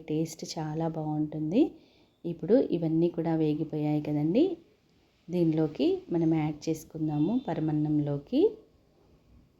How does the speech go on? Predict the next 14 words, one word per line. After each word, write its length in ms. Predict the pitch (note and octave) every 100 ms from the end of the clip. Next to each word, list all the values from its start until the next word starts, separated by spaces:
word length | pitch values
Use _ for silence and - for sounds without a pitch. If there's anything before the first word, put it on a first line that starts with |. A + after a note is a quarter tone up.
| _ _ _ _ _ _ _ _
అంతే 300 | F3 F3+ F#3 F#3
అండి, 260 | F3 E3+ C#4+ - E3+
ఎంతో 300 | D#3 D3+ E3 E3
టేస్టీగా 540 | D#3 D#3 - D#3+ E3 D#3
ఉండే 240 | D#3 G3 C#4+ -
పెసరపప్పు 720 | E3 - D#3+ - D3+ - B3 G#4+ B4+ - _ _ _ _ -
పరమన్నం 500 | E3 D#3+ D#3 D#3 D#3+ D3+
అయితే 200 | D3 A#3 A3
రెడీ 240 | E3 D#3+ D#3+
అయిపోయింది. 600 | D#3 D3+ D3 D3 E3 C#4+ G#4+ G#4+ - _ -
ఎంతో 360 | D#3+ E3+ A#3+ B3
ఇష్టంగా 580 | F#3 - F3+ F3 F3 G#3+ -
అమ్మవారికి 680 | E3 D#3+ D#3+ D#3 D#3 D#3 - - -
మనం 220 | F3 E3